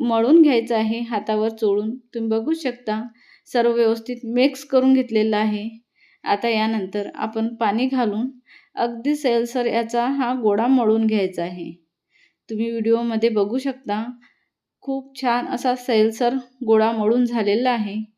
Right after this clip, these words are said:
हे बघा आपला आता सैलसर असा गोळा मळून झालेला आहे. यानंतर आता हा आपण एखाद्या तासासाठी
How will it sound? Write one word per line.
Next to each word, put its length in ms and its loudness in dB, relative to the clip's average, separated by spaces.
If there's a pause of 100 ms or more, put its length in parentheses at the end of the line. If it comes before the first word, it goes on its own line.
(340)
हे 80 4
बघा 280 2
आपला 340 -2
आता 260 0
सैलसर 500 0
असा 200 -2
गोळा 280 0
मळून 320 0
झालेला 420 0
आहे. 300 -2 (520)
यानंतर 720 2 (100)
आता 220 -2
हा 180 -4
आपण 380 -2 (580)
एखाद्या 540 0
तासासाठी 640 -2